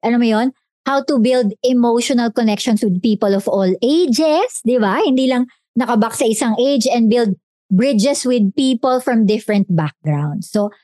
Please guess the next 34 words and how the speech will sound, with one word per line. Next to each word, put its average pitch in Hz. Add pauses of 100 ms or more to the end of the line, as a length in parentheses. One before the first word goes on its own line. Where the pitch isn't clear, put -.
(140)
ang 240
maganda 262
sa 277
mga 240
anak 233
natin, 226 (160)
madaming 247
experiences 226
na 262
may 262
encounter 190
sila. 160
So, 247 (460)
because 262
the 214
goal 285
here, 285
parents, 190
is 220
to, 247 (440)
we 285
need 302
to 277
heavily 254
invest 208
in 208
educating 202
the 175
mind, 160
no? 165 (460)
And 233
the 214
soul 214
of 180